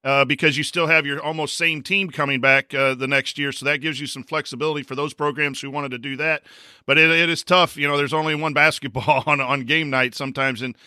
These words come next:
uh, fifteen guys. So it, it's a positive. It's the right thing to do. Coaches are gonna have to figure out the right way to, to manage, uh, adding, adding scholarships. But, uh, Indiana's in a good spot, too, 'cause we have open scholarships. We have eleven.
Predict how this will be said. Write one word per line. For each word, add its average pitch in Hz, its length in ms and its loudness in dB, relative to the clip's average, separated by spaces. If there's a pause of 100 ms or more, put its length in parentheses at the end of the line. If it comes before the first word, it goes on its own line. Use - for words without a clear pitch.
(240)
uh, 127 320 2
fifteen 151 500 -4
guys. 135 340 4
So 135 360 -2 (160)
it, 160 200 -4
it's 160 180 2
a 139 60 -6
positive. 175 480 2
It's 143 120 -4
the 139 100 -8
right 165 240 0
thing 156 160 -2
to 151 60 -2
do. 156 260 0
Coaches 147 360 -4
are 143 60 -8
gonna 143 160 -2
have 143 120 0
to 131 80 -14
figure 139 280 -2
out 135 140 2
the 123 60 -8
right 127 220 0
way 127 140 2
to, 113 140 0 (400)
to 123 100 -4
manage, 127 680 0
uh, 117 360 -4
adding, 131 560 2 (400)
adding 123 320 0
scholarships. 117 760 -4
But, 143 280 0 (360)
uh, 160 100 0 (260)
Indiana's 220 480 4
in - 40 -2
a 170 60 0
good 180 240 -4
spot, 165 300 2
too, 247 180 -4
'cause 160 160 -6
we 151 100 -4
have 202 220 2
open 139 240 2
scholarships. 117 640 -4
We 120 100 -6
have 160 200 2
eleven. 143 480 2